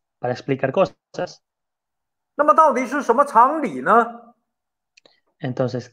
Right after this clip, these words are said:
Speaker 1: ¿qué cosas de sentido común?
Speaker 2: 就是有关人跟人之间所立定的契约了。
Speaker 1: Lo que tiene que, o sea, tiene que ver con los pactos celebrados entre las personas.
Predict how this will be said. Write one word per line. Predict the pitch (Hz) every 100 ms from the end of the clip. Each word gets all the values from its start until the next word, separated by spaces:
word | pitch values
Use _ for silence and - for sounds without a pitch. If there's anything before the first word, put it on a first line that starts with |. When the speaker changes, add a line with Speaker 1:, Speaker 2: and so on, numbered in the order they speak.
| _
Speaker 1:
¿qué | - 220 156
cosas | - 147 135 127
de | 123
sentido | 123 120 127 127
común? | 127 151 196 123 113 _ _ _ _ _ _ _ _
Speaker 2:
就 | - 233
是 | - 240
有 | 208 208
关 | 254 285 262
人 | 190 196 254
跟 | 247 302 302
人 | 196 226
之 | 254
间 | 262 269
所 | - 160 185
立 | 294 214
定 | 190 - 277 175
的 | 190
契 | - 269 190
约 | 180 175 156
了。 | 120 - _ _ _ _ _ _ _ _ _ _ _ _
Speaker 1:
Lo | 139 123 127
que | 127 135
tiene | 160 180 170 _ _
que, | - 165
o | 165 202 160 131
sea, | - 151
tiene | 151 160
que | 160 175
ver | 175 185 180 185
con | - 196 170
los | 143 - _
pactos | 214 - - 143 156 202
celebrados | - 135 135 151 156 156
entre | 131 127
las | 127 -
personas. | 127 123 202 147 113 -